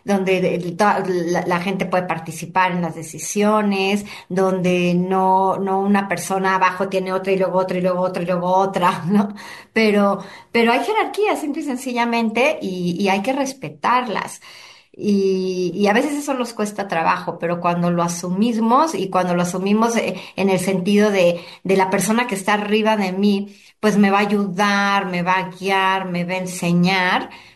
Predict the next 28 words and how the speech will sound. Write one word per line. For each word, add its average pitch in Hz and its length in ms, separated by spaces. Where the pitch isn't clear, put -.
pues 214 200
es 233 100
diferente, 185 640
¿no? 208 240
Claro, 190 320
siempre 202 480
a, 170 220
a - 60
muchas, 214 480
muchas, 214 460
muchas 180 320
veces 170 220
pasa, 160 280
ya 165 140
lo 160 80
hemos 165 160
repetido 165 380
todo 165 120
el 165 60
programa, 165 400
que 156 100
la 147 120
persona 180 380
que 156 80
está 143 180
arriba 175 320
de 165 100
mí, 208 260